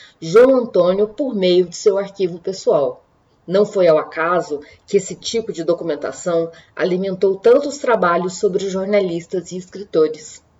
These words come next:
Os conjuntos documentais de natureza pessoal, ou simplesmente arquivos pessoais, reúnem fontes privilegiadas,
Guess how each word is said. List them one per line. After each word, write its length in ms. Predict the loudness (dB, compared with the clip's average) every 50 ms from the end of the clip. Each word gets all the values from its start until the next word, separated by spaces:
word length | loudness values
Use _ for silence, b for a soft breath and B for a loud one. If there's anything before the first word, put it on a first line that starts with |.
| _ _ _ b b b b b b b -12
Os 60 | -8
conjuntos 540 | -2 0 0 2 2 0 -2 -2 -2 0 2
documentais 800 | 4 4 4 4 2 2 0 0 0 0 2 4 4 4 4 2
de 100 | -2 -4
natureza 500 | -4 -4 -4 -4 -4 -2 -2 0 0 -2
pessoal, 840 | -4 -4 -6 -8 -6 -4 -2 0 0 2 2 2 2 2 0 B B B B B
ou 120 | -2 -2 -2
simplesmente 960 | -4 -4 -6 -6 -6 -6 -6 -6 -6 -4 -2 -2 -2 -4 -6 -10 -12 -12 _ -10
arquivos 460 | -10 -10 -10 -6 -4 -2 -2 -4 -4
pessoais, 760 | -6 -8 -8 -4 0 2 2 4 4 4 2 2 -2 -14 -20 B B B B B
reúnem 460 | B 6 8 8 8 8 4 2 0
fontes 560 | -2 -2 2 4 6 6 4 2 0 -8 -16 -14
privilegiadas, 1120 | 0 4 6 8 8 8 6 4 2 -2 0 2 4 4 4 4 4 2 2 0 0 -4